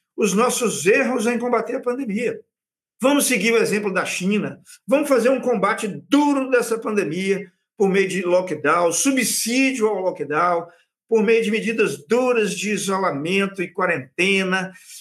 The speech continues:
medidas duras de testagem em massa, que aí nós controlamos. Agora, se a gente realmente continuar nessa brincadeira que nós estamos, nós não estamos levando essa pandemia a sério, nós não vamos ter controle dessa situação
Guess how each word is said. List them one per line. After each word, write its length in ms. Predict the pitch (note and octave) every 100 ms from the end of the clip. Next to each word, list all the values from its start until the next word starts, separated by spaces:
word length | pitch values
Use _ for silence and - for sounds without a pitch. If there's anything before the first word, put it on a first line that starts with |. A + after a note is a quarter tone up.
| -
medidas 440 | F3+ G3+ G3+ D#3+ B2+
duras 340 | F#3 G#3 F#3
de 80 | G3
testagem 600 | F#3 E3 - F#3 E3+ D#3
em 100 | A#2+
massa, 480 | C3+ F#3+ G3+ - A#3+
que 120 | G#4
aí 180 | D4+ D#4
nós 180 | D4+ D4
controlamos. 880 | D#4 D#4 D4+ B3 B3+ D#3 - - _ _ _ _ _ _
Agora, 360 | F3 B3 B3 B3
se 120 | -
a 40 |
gente 280 | G#3+ B3+ C4+
realmente 600 | A#3 D4 D4 F3+ E3 -
continuar 640 | - C#4+ C#4 D#4+ G#3+ F3+ F3+
nessa 260 | A3 F#3+
brincadeira 920 | F3+ G#3 A#3+ E3 - D3+ A3+ G3+ C#3+
que 120 | C3 D3
nós 200 | B2 A#2
estamos, 420 | - F3+ G3+ D3+
nós 180 | F#3+ F#3
não 120 | A#3
estamos 400 | A#3+ - B3 G#3+
levando 460 | G3 - F#3+ G#3+ F3+
essa 200 | - D3
pandemia 500 | E3 C#3+ C3+ C#3+ -
a 20 |
sério, 540 | - E3+ G#3 C3 C3 _ _ _ _ _ _ _ -
nós 160 | C#4+
não 100 | D#4+
vamos 200 | D4 D4
ter 80 | D4+
controle 600 | - D#4 D4+ A3 D#4 C#4
dessa 280 | C4 A3 G#3+
situação 680 | - - D#3+ - F#3 A#3